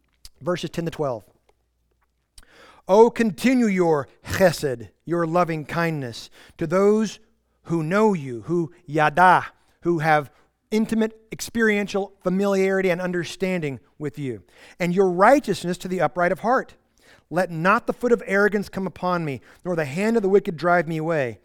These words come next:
There the evildoers lie fallen. They are thrust down, unable to rise." David says,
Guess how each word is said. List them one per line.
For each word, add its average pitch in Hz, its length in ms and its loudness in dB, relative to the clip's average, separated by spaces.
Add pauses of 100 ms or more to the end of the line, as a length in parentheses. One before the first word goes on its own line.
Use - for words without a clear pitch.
(280)
There 170 360 2
the 202 200 -4
evildoers 180 540 -4
lie 151 260 2
fallen. 143 500 -4
They 160 120 -2
are 131 140 -4
thrust 175 580 -6
down, 165 380 -6 (340)
unable 170 760 -2
to - 180 -12
rise." 139 640 -2 (1300)
David 170 300 -2
says, 180 500 2